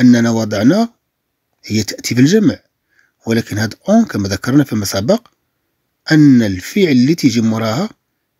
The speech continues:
تيكون بحال تيجي من بعد إيل أو آل بدون إس. إذن طبعًا تيكون الصرف ديالها في المفرد رغم أنها تتعني الجمع. أون أمي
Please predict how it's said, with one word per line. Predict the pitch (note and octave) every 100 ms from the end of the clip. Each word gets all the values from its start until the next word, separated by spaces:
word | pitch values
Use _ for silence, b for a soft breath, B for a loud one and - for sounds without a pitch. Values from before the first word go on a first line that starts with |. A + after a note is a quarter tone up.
| _
تيكون | - B2+ - E3+ C3
بحال | - - E3 E3 G#3 C4 _ _ _
تيجي | - B2 A2+ E3
من | D3 B2
بعد | D3 G2+ - F#3+
إيل | E3+ G2+ F2+ _ -
أو | B2 - -
آل | E3+ G#2+ F2+ - _ _ _ A#2+
بدون | C3+ F3 -
إس. | G#2+ F2+ - - - _ _ _ _ _ _ _ -
إذن | A2+ C3
طبعًا | B2 A#2+
تيكون | C#3 C3 C3+
الصرف | A2 - A2
ديالها | A#2 F3
في | -
المفرد | B2 F3+ - G#2+ E2+ - _ _ _ _ _ _ -
رغم | A2 C3+ -
أنها | C#3
تتعني | C#3 - A#2+ A3+ A#3 _
الجمع. | B2+ A2+ F#2+ E2 _ _ _ _ _ _ -
أون | D3 D#3+
أمي | A#2+ F#2 E2+